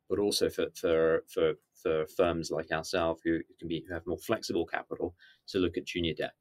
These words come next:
in different strategies to plug that gap, because we, we, whilst the private equity community will probably help,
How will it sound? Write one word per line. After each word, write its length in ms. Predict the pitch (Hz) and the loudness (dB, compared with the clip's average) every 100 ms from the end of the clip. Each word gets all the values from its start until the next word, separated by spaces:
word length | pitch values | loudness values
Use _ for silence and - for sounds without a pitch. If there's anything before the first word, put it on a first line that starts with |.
| _ _ - | _ _ -14
in 140 | 90 80 | -8 -6
different 300 | 82 - - | -6 -6 -6
strategies 680 | 76 76 - - - - - _ _ - | -6 -8 -10 -12 -10 -14 -14 _ _ -12
to 100 | - - - - | -10 -10 -10 2
plug 220 | 92 82 - | 2 2 -2
that 160 | 69 - | -4 -2
gap, 300 | 104 87 69 _ _ _ _ | 2 2 0 _ _ _ _
because 460 | 113 - 90 87 - | -4 -2 -4 -4 -6
we, 140 | 107 95 | -10 -10
we, 300 | 98 98 90 85 | -4 0 0 2
whilst 360 | 90 85 - _ _ | 2 2 -2 _ _
the 80 | 95 | -10
private 300 | - 92 87 | -2 0 2
equity 240 | 90 - - | 0 -2 -10
community 460 | 92 90 87 - 82 | -2 0 0 0 -2
will 200 | 80 - - | -2 -6 -12
probably 480 | - 95 85 76 - _ _ _ | -2 0 2 0 -4 _ _ _
help, 360 | - 120 87 | -4 2 2